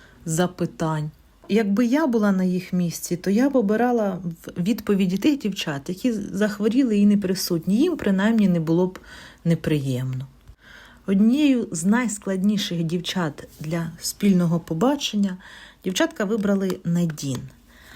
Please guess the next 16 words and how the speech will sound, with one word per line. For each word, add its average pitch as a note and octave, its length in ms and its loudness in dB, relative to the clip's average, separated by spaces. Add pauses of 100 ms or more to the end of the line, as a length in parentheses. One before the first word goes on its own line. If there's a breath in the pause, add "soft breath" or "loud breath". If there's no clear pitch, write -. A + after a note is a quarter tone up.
(340 loud breath)
А G3 160 2
от, G3+ 340 0
е, F#3 160 0 (420 loud breath)
Оля C4 460 2 (720)
відверто C4+ 520 2
заявила, A3+ 560 0
що F#3 200 -4
хоче G3+ 380 -4
додому. D3+ 640 -6
А F3+ 140 0
я F#3 260 2
говорила A3+ 720 0
ще C#4 220 0
в A#3+ 60 2
минулому G3 720 2
огляді, D3+ 540 -6